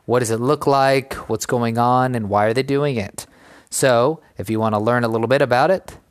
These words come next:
take a listen. Okay, let's talk about China's investment in ports. There's a article here from the G B Times,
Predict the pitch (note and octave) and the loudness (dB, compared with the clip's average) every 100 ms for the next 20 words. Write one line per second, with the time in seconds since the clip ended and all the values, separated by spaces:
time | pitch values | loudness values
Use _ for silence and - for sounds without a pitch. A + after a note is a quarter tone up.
0 | _ - G2+ A2 G2 - - _ - - | _ -10 -4 -4 -4 -8 -18 _ -16 -14
1 | - - _ _ _ _ _ _ _ _ | -14 -18 _ _ _ _ _ _ _ _
2 | _ _ _ _ - D3+ D3 E3+ D3+ B2+ | _ _ _ _ -8 -6 -2 0 0 0
3 | D3+ - C3+ C#3 - A2 A#2+ C3+ D3+ D3+ | -2 -4 -2 0 0 -2 0 2 2 2
4 | - - _ - C#3 C#3+ C3+ C3 A2+ B2+ | -4 -16 _ -4 -2 0 -2 -4 -2 -2
5 | C3+ C3+ B2+ - B2 A2+ D#3 D3+ - - | -2 -4 -6 -6 -8 -4 -2 -2 -2 -8
6 | - A#2 A#2+ A#2 A2 A2 G#2+ A#2 A#2+ B2 | -10 -6 -2 -2 0 0 0 -2 -4 -2
7 | B2 A#2 B2 A#2+ G#2 G2 F#2+ A2 A2 A2 | -4 -2 -4 -4 -6 -6 -6 -6 -4 -6
8 | G#2+ G#2+ G2+ A#2+ D#3 | -2 0 0 -2 -8